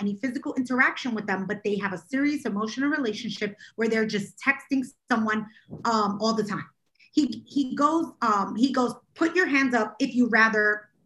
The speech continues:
them just fuck once." And obviously, I'm thinking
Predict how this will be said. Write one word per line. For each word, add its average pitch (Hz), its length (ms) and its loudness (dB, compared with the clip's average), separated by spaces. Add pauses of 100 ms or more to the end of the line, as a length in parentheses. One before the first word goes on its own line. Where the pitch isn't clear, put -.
them 226 200 2
just 208 280 -2
fuck 202 260 -2
once." - 560 -4 (260)
And 247 140 -2
obviously, 302 640 4
I'm 269 200 6
thinking 214 340 -4